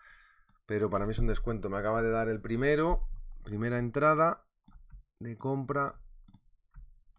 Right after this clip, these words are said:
en el Nasdaq. Vamos a ver si quiere dar otra. Estoy entrando con un riesgo mínimo, pero mínimo, mínimo, ¿eh? ¿Vale? Tenerlo eso en cuenta. Primera entrada en el Nasdaq.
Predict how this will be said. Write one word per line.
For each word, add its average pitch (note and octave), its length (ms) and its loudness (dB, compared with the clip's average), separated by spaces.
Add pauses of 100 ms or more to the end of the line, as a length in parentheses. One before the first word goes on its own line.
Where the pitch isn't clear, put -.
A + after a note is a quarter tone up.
(640)
en A#2 120 -8
el A2 140 -6
Nasdaq. A#2+ 460 -4
Vamos A2+ 280 -4
a G#2+ 60 -6
ver G#2 100 -6
si G#2+ 140 -8
quiere G#2 260 -6
dar G#2 140 -4
otra. B2+ 420 -4 (800)
Estoy - 200 -2
entrando C#3 320 2
con C#3 100 2
un C#3 120 -2
riesgo C3+ 380 0
mínimo, C#3 580 0 (340)
pero F#2+ 220 -6
mínimo, C3+ 420 -4
mínimo, G#2 520 -6
¿eh? A#2 80 -18 (920)
¿Vale? B2+ 380 -8 (420)
Tenerlo A2 400 -4
eso B2+ 200 -4
en A2+ 100 -4
cuenta. G#2 560 -4 (960)
Primera A2 300 -4
entrada G#2+ 540 2
en G#2 200 -6
el G#2 300 -4
Nasdaq. G#2+ 920 -2